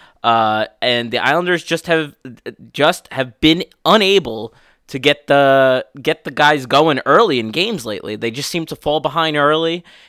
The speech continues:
and they kind of just, they kind of just, um, they turtle a little bit, and they have trouble regaining their form after that. Um, it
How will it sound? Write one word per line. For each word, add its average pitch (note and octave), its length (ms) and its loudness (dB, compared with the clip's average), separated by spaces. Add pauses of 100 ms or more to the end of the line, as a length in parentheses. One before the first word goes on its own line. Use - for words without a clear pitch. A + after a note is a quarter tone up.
(140)
and B2+ 340 -2
they C3 80 -2
kind C#3 260 -4
of C#3 160 -4
just, - 500 -4 (440)
they A#2 100 -6
kind C3 240 -6
of D3 80 -4
just, C3+ 220 -10
um, C#3+ 640 0 (680)
they A#2 180 -4
turtle A#2+ 460 0
a G#2+ 40 -6
little G#2 200 -6
bit, G#2+ 180 -6
and A2 100 -8
they A2 120 -4
have A#2+ 220 -2
trouble D3+ 460 0 (540)
regaining C#3+ 520 0
their D3 120 2
form E3 340 0
after A2 320 -6
that. G#2 360 -10
Um, A2 480 -2 (320)
it C#3 280 -2